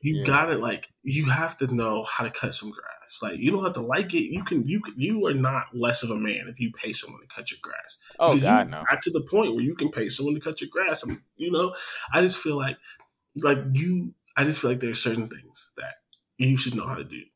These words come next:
Speaker 1: as a man. Also,
Speaker 2: Yeah.
Speaker 1: I feel like there are things that I won't say should, but there are things that I think are beneficial for men to know how to do because it saves you money.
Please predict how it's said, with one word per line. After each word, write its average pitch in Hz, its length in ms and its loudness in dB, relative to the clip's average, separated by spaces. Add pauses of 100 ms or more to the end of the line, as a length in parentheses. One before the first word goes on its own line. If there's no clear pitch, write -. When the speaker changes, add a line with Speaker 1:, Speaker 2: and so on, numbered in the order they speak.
(140)
Speaker 1:
as 120 160 -2
a 87 60 -12
man. 87 140 -16 (300)
Also, - 380 2
Speaker 2:
Yeah. 107 200 0 (460)
Speaker 1:
I 127 40 6
feel 131 320 4
like 113 380 -2
there 127 220 6
are 123 60 2
things 127 460 2
that 113 280 2 (680)
I 135 60 6
won't 190 220 4
say 185 180 4
should, 135 680 4 (600)
but 143 340 0
there 143 220 2
are 143 60 -2
things 131 400 2
that 113 160 -4 (120)
I 120 160 2
think 123 300 -4
are 113 140 -2
beneficial 120 680 0
for 131 160 -2
men 135 220 4
to 139 140 -4
know 135 100 2
how 135 140 -2
to 127 80 2
do 139 280 0 (360)
because 123 260 2
it - 80 -4
saves 113 460 2
you 104 120 -4
money. 107 420 -4